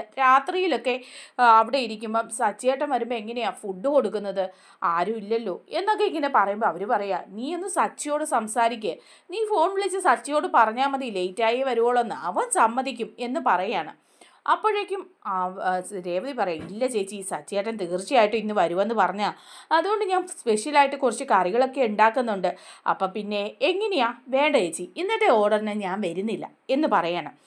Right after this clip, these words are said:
അപ്പം അവർ പറയുന്നുണ്ട്, "ശ്രമിച്ചു നോക്ക് രേവതി, അങ്ങനെയാണെങ്കിൽ നിനക്ക് ഇത്രയും പണം കയ്യിൽ കിട്ടുന്നതല്ലേ"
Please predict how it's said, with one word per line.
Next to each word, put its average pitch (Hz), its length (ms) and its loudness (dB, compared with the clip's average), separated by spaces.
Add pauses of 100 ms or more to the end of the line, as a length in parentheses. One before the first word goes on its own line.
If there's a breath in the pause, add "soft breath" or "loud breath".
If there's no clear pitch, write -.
(260 soft breath)
അപ്പം - 200 2
അവർ 180 180 -2
പറയുന്നുണ്ട്, 220 440 2
"ശ്രമിച്ചു 180 520 -4
നോക്ക് 277 260 8
രേവതി, 240 320 2 (180)
അങ്ങനെയാണെങ്കിൽ 262 720 2
നിനക്ക് 190 480 -2 (100)
ഇത്രയും 196 320 -4
പണം 226 260 0
കയ്യിൽ 226 240 2
കിട്ടുന്നതല്ലേ" 277 560 0